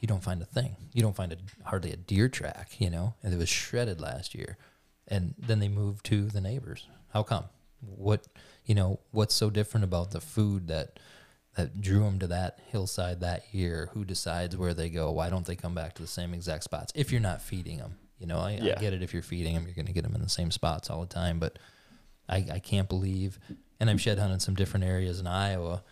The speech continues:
Speaker 1: that same thing. We've hunted some big farms where, you know, one year we find 'em all on the west side of the farm. They, they were just, they hammered it over on the west side, and then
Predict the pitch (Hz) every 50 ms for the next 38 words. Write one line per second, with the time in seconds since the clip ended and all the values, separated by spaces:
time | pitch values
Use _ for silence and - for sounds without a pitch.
0 | _ _ _ _ _ _ _ _ _ _ _ - - 104 101 90 82 - - -
1 | - - 117 98 87 87 - - 113 95 85 85 85 87 101 98 90 - 98 95
2 | 92 - - 98 95 87 107 95 90 - - 98 101 107 98 98 92 - 95 92
3 | 90 90 85 87 - - _ 95 87 90 85 87 92 95 98 107 104 92 87 90
4 | 90 87 - - 85 85 87 90 87 87 90 87 87 87 85 85 82 80 87 101
5 | 101 92 90 - - 87 90 85 82 80 - - 98 98 101 87 85 85 87 87
6 | 87 87 87 82 85 85 90 87 - _ - 87 - - 90 95 92 82 80 82
7 | 78 85 85 85 85 87 82 82 80 82 87 87 - - - 92 98 92 90 85
8 | 85 85 87